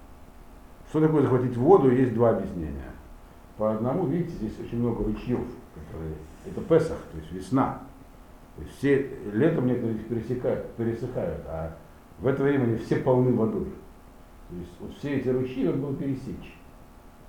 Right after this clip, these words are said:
по дороге к переправе через Иордан. И говорит, захватите все переправы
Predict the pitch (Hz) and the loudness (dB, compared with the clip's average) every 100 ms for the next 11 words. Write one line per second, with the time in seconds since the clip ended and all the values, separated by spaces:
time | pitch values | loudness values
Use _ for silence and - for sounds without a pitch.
0 | - - 107 101 87 - - 107 104 101 | -18 -8 -4 -4 -4 -8 -8 -6 -4 -2
1 | 95 90 95 92 92 92 170 - - - | -2 -2 -4 -4 -4 -4 -6 -8 -12 -16
2 | - - - - - - - 104 127 120 | -20 -20 -20 -20 -20 -20 -6 -2 0 2
3 | 156 165 117 - 160 - 123 113 - - | 2 2 -2 0 0 2 2 2 0 -4